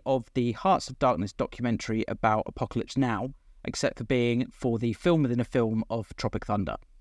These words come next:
In it, Justin Theroux plays a Werner Herzog-like filmmaker who documents the making of Tropic Thunder and interacts with its stars and crew. I thought it would be of particular interest to you since it gives Steve's character, Damien Cockburn, uh,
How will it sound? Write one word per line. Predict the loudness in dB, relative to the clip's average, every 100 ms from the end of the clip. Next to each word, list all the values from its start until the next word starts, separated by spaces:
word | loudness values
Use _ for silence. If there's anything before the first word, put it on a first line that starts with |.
| -20 -20 -20 0
In | 2
it, | 2 0
Justin | -4 -2 -4
Theroux | -2 0 0
plays | 0 0 0 0
a | -2 0
Werner | 2 2 2
Herzog-like | 0 0 -2 -2 -2 0 0 0 -4 -2
filmmaker | 0 2 0 -2 -4 -4 -6
who | 0
documents | 0 2 2 0 0 -4
the | -2 0
making | 0 0 0 0
of | -2 -2
Tropic | -2 -2
Thunder | 0 2 2 2
and | 2
interacts | 0 0 0 -2
with | -2 -2
its | -4
stars | -2 0 0 0 -4
and | -8
crew. | -8 -6 -4 -6 -10 -18 -20 -4
I | 0
thought | 4 2
it |
would | 0 -2
be | 0 2 0 -2
of | -4 -4
particular | 0 0 2 0
interest | 0 -2 -4
to | -2
you | 2 2
since | 0 -4 -4
it | -6 -2
gives | -2 -2
Steve's | -2 0 0 0 -2
character, | 0 2 2 -2 -2 -4
Damien | 0 2 2 0
Cockburn, | 0 -2 -2 0 2 0 -4 -16 _ -20 -20 -8
uh, | -4 -2 -2